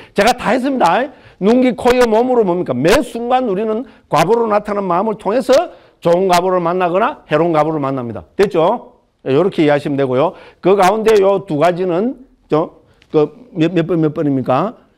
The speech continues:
십구 번하고 이십칠 번은 제가 방금 말씀드렸습니다.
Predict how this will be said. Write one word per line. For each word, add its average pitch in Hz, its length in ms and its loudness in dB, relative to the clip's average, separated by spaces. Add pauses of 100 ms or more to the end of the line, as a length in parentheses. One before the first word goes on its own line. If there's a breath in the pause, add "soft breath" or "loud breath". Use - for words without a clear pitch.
십구 233 420 -2
번하고 214 540 2
이십칠 170 380 -4
번은 170 320 0
제가 151 360 0
방금 147 260 -2
말씀드렸습니다. 123 880 -2